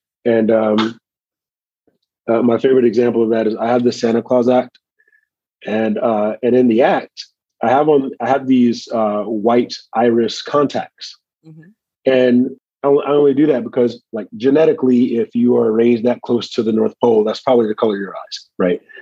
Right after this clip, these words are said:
Speaker 1: Which is why, you know, no one's fucking raised up there. And so, <laughs> but, uh, so that's why the contacts are in.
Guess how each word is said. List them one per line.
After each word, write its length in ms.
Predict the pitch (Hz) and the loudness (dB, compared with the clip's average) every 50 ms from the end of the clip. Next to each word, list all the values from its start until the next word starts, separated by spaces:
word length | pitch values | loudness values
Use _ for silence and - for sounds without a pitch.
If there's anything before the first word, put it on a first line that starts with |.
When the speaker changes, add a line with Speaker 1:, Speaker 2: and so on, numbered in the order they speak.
| - - - | -18 -6 -2
Speaker 1:
Which 180 | 107 110 104 | 0 0 0
is 100 | 104 98 | 0 0
why, 280 | 98 98 101 104 104 98 | 0 0 2 2 2 0
you 240 | 101 110 107 - 110 | 0 -2 -2 -2 -4
know, 220 | 90 73 - - _ _ _ _ _ _ _ _ _ _ - | -4 -6 -8 -14 _ _ _ _ _ _ _ _ _ _ -2
no 120 | 104 101 | 0 0
one's 160 | 101 95 - | 0 0 -2
fucking 200 | - 104 - - | -4 -4 0 0
raised 200 | 98 90 82 - - | 2 0 0 -2 -8
up 60 | - | -12
there. 160 | - - - - - - _ _ _ _ - | -14 -16 -18 -20 -20 -20 _ _ _ _ 0
And 120 | 131 120 | 0 0
so, 100 | - - - - - - - 480 - - 185 - - | 0 0 0 0 0 0 -2 -2 -4 -4 -2 -2 -2
<laughs> 840 | 285 - - - 202 214 208 - - - - - - - - _ | -2 -2 -2 -2 -2 -2 -2 -4 -8 -18 -20 -20 -20 -20 -12 _
but, 920 | 143 131 120 - 453 403 202 - - - - 180 - - - 175 170 156 - - _ _ _ - - _ _ - - - _ - | -4 -4 -2 -2 -2 -2 -2 -2 -4 -4 -2 -2 -2 0 0 0 0 0 -2 -8 _ _ _ -20 -20 _ _ -20 -20 -10 _ -2
uh, 180 | 135 131 131 127 | 0 2 0 2
so 120 | - 143 | 2 2
that's 200 | 143 143 135 - | 2 2 2 2
why 100 | 147 139 | 2 0
the 80 | 123 120 | 0 0
contacts 480 | - - 185 202 165 165 156 131 - | -2 -2 -4 -2 -2 -2 -4 -4 -4
are 80 | 120 120 | -4 -2
in. 440 | 131 185 208 160 131 117 113 123 | -2 0 0 0 0 -2 -4 -8